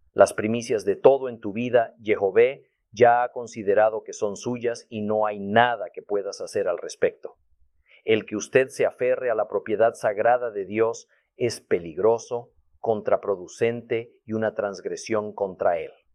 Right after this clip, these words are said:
Ya sean los ingresos de tu trabajo, tus hijos, tus cosechas, tu ministerio o lo que sea, las primicias de ello ya le pertenecen a él. Y si te estás aferrando a ello,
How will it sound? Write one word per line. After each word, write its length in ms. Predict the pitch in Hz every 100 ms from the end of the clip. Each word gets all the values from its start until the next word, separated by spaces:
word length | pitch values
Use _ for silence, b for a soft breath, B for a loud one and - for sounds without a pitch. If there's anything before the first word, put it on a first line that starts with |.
| _ _ _ _ _
Ya 200 | 107 117
sean 360 | - 120 113 107
los 180 | 98
ingresos 480 | 95 85 104 107 104
de 100 | 92
tu 140 | - 90
trabajo, 760 | 87 85 117 123 - 127 127 _ _
tus 280 | - 87 -
hijos, 680 | 120 123 - 120 117 - _ _ _ _
tus 200 | 98 -
cosechas, 960 | - - 127 131 135 - 117 127 - _ _ -
tu 100 | 95
ministerio 1040 | 87 80 - - 123 127 127 135 143 147 _ _ _
o 120 | 107
lo 120 | 98
que 100 | -
sea, 440 | - 123 131 135 _ _ _ _ _ _ _ -
las 200 | 110 -
primicias 540 | 104 107 120 127 104
de 180 | 98 110
ello 380 | 113 120 120 - _
ya 560 | - 101 120 123 151 165 _
le 180 | 120 107
pertenecen 680 | 117 104 107 101 107 127 110
a 140 | 92
él. 160 | 92 73 - _ _ _ _
Y 140 | 123 110
si 180 | 113
te 120 | - 95
estás 360 | - 117 113
aferrando 640 | 113 - 101 110 113 107
a 80 | 104
ello, 420 | 120 123 127 131